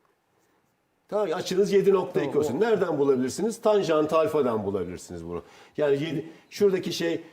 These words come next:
Speaker 1: yedi nokta iki olması için ne kadar mesafe gittiğini tanjant alfadan hesaplarsınız.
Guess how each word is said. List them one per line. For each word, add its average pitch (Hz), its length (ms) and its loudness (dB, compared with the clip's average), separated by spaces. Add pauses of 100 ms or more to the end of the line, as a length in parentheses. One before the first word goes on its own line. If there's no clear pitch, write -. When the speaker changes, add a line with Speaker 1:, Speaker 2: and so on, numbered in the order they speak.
(160)
Speaker 1:
yedi 160 260 0
nokta 175 260 -2
iki 170 380 -2
olması 147 400 -2
için 165 260 0
ne 214 100 -4
kadar 156 260 2
mesafe 151 500 -2
gittiğini 151 400 -6 (220)
tanjant 165 500 -2
alfadan 151 320 -2
hesaplarsınız. - 880 -4